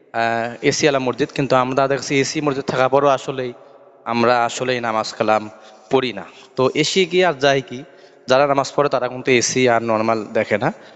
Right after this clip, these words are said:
তারা কিন্তু স-, আহ, ওখানেই নামাজ পড়ে। তো আমরা এখন আসলেই, আহ, দেখবো যে এই মসজিদের পরিস্থিতি কেমন। আহ, দেখলে আপনারা বিষয় বুঝতে পারবেন। আর আপনারা আল্লাহর রহমতে সবাই ইনশাল্লাহ পাঁচ ওয়াক্ত নামাজ কালাম পড়বেন যারা মুসলিম,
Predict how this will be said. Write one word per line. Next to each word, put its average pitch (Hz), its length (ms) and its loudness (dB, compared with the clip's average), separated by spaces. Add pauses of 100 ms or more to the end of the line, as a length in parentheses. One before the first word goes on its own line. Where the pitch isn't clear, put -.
(160)
তারা 113 160 2
কিন্তু 117 280 -4
স-, - 180 -8 (120)
আহ, 101 240 -2
ওখানেই 120 280 2
নামাজ 107 320 0
পড়ে। 110 220 2 (420)
তো 143 80 6
আমরা 139 260 2
এখন 139 240 -2
আসলেই, 127 460 -2
আহ, - 680 -12
দেখবো 123 360 2
যে 113 100 0
এই 117 60 2
মসজিদের 117 360 -2
পরিস্থিতি 120 420 0
কেমন। 117 400 -2
আহ, - 760 -2
দেখলে 123 320 0
আপনারা 120 240 -2
বিষয় 120 260 2
বুঝতে 120 240 -2
পারবেন। 139 300 0 (380)
আর 127 120 2
আপনারা 147 380 2
আল্লাহর 135 200 0
রহমতে 135 260 -2
সবাই 123 380 0 (640)
ইনশাল্লাহ 117 600 0
পাঁচ 127 120 -2
ওয়াক্ত - 200 -12
নামাজ 113 320 -4
কালাম 120 180 -4
পড়বেন 131 340 -2
যারা 110 260 2
মুসলিম, 113 440 -2